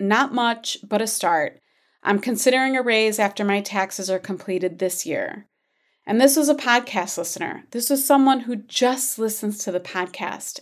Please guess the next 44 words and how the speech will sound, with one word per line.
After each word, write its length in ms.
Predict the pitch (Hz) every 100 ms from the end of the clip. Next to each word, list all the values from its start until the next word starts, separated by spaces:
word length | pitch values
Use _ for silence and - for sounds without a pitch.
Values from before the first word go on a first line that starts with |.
| -
And 100 | 196
the 60 |
fact 440 | 196 - 233 262 -
that 120 | 240
a 60 |
podcast 640 | 214 - 202 202 208 190 -
episode 420 | 185 185 - 185
can 220 | 185 190
make 300 | 180 196 190
that 220 | 175 180 -
much 200 | 185 185
impact, 640 | 180 180 247 302 311 - _ _ _ _ _ _ _ -
um, 300 | 214 208 190
really 760 | 185 202 214 214 208 190 180 - - 208
just, 360 | 208 - - _ _ _ - -
I, 220 | 185 -
I 60 | 185
don't 140 | 185
know. 240 | 165 160 202 _ _ -
It 140 | 185
really 260 | 208 202 190
got 260 | 175 160
me. 280 | 165 135 - _ _ _
The 140 | 185 214
next 300 | 233 269 -
one 140 | 269
is, 160 | 254 247
"I've 180 | 226 226
actually 420 | 262 277 - 311
quit 340 | 302 302 -
being 240 | 214 240 233
in 100 | 214
other 240 | 190 190
groups 640 | 175 180 170 - - - - _ _ _ _ _ -
just 340 | 180 247 277 -
so 120 | 294
that 120 | 269
I 140 | 226
could 240 | 233 240 -
be 160 | 214
in 160 | 196 190
this 260 | 214 220 -
one 160 | 190
more, 400 | 180 175 170 175